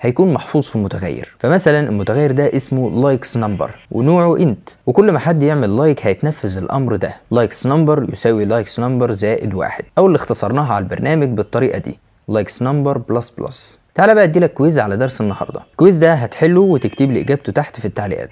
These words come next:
اول سؤال، ايه من دول جملة برمجية خاطئة؟ وهنا ممكن يكون في كذا اختيار، اكتب ارقامهم في الاجابة. تاني سؤال، كمل الكود ده.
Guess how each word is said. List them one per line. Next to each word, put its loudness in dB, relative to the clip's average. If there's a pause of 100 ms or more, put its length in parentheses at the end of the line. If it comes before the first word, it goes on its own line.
اول 4
سؤال، 4
ايه 4
من 4
دول 4
جملة 2
برمجية 0
خاطئة؟ -6 (720)
وهنا 6
ممكن 2
يكون 0
في -2
كذا 0
اختيار، -6 (180)
اكتب -2
ارقامهم -2
في -6
الاجابة. -4 (200)
تاني 4
سؤال، 2
كمل 4
الكود 0
ده. -6